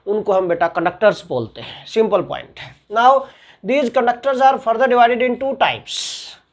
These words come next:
These conductors are further divided in two types, बेटा।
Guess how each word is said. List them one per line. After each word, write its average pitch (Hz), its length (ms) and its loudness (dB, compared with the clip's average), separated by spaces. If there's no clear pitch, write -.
These 233 240 0
conductors 202 720 0
are 196 180 2
further 202 260 0
divided 208 340 2
in 196 180 -2
two 247 180 -4
types, 156 320 0
बेटा। 214 380 -2